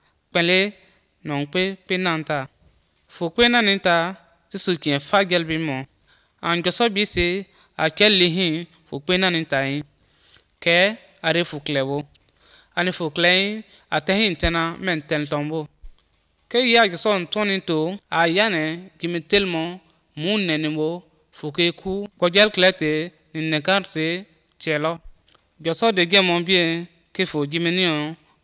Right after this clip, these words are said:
mu nɛ nɛ bo. Fu nɔgɔ, Yesu tɛn kpe nan ta, ke ku mu tiɛ lɔ, a kun tiɛ lɔ.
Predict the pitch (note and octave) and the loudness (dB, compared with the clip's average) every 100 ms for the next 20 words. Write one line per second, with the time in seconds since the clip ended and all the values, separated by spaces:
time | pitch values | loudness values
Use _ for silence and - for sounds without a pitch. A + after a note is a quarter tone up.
0 | - F3 E3 C3+ B2+ C#3 D3 D#3+ _ _ | -6 -2 -2 -4 -6 -6 -8 -10 _ _
1 | _ _ _ _ _ - F3+ A3 G#3+ F#3 | _ _ _ _ _ -6 0 2 2 0
2 | G3 G3 _ _ _ _ - G3+ A3+ F#3+ | -2 -8 _ _ _ _ -2 0 2 0
3 | E3 D3+ D3+ G3+ G#3 F3+ F3 E3+ F3+ - | 0 -2 2 2 2 0 0 -2 -2 -10
4 | _ _ - G#3+ G#3+ G3 G3 G3+ - F3 | _ _ 0 0 2 -2 0 -2 -2 0
5 | E3 E3 F3 F#3 _ _ F#3 F#3+ F#3+ - | 0 0 -4 -8 _ _ -6 -4 -6 -2
6 | D#3 D#3+ | 0 0